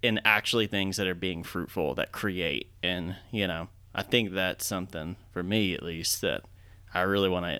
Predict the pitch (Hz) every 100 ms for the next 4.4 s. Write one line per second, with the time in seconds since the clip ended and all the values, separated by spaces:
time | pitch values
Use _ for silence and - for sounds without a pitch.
0 | - - 127 143 139 110 104 117 107 95
1 | 107 101 95 90 85 87 - 85 82 80
2 | - - - - - - 101 113 143 147
3 | 135 113 107 107 95 90 87 - 90 80
4 | 80 80 65 -